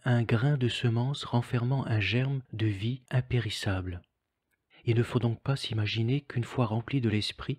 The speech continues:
on ait atteint la perfection. Ce serait commettre une grave erreur. C'est après avoir été rempli de l'Esprit à son baptême que le Seigneur Jésus dut aller au désert pour y être encore éprouvé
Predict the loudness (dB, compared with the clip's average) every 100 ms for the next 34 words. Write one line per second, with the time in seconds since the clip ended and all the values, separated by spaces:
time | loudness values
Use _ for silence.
0 | -4 -2 2 0 0 -2 -2 0 -4 -4
1 | -6 -4 -6 -8 _ _ _ _ -8 -2
2 | 2 2 2 2 2 0 -4 -2 0 2
3 | 2 2 0 0 0 -2 -6 _ _ _
4 | _ -20 -20 -4 2 2 2 -2 -4 -2
5 | 0 0 2 0 -2 -8 -4 -4 -2 -4
6 | -4 -4 0 0 0 -4 -6 -4 -2 -2
7 | -4 -4 -4 -4 -4 -4 -6 -2 2 2
8 | 2 0 2 0 0 -2 -2 -2 0 0
9 | 2 0 0 -2 -2 -2 -2 -6 -6 -2
10 | 2 2 2 -2 -6 -6 -2 -2 -2 -2
11 | -4 -2 -4 0 0 0